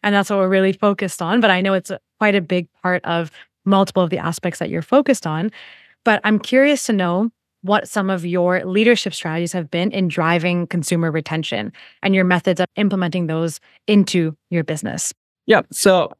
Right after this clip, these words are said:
Speaker 2: I've worked in multiple industries, credit cards, airlines,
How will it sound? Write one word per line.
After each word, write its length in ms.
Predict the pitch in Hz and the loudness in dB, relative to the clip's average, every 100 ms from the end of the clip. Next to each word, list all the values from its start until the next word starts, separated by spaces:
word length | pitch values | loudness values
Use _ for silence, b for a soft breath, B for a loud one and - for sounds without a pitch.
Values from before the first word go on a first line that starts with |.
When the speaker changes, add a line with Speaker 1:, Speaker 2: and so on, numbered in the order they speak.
| - | -4
Speaker 2:
I've 200 | 156 180 | -2 0
worked 360 | 175 180 - | 0 -2 -6
in 280 | - 131 131 - | -6 -4 -4 -2
multiple 440 | 143 151 - 160 | 0 0 -2 -2
industries, 760 | 127 113 110 123 120 127 - - _ _ _ | 0 -2 -2 -2 -2 -2 -4 -16 _ _ _
credit 300 | 147 143 143 | 2 2 0
cards, 580 | - 131 131 131 123 - _ _ | -4 -2 0 -2 -4 -12 _ _
airlines, 840 | 156 151 143 131 127 127 127 127 | -2 0 2 0 0 -2 -2 -4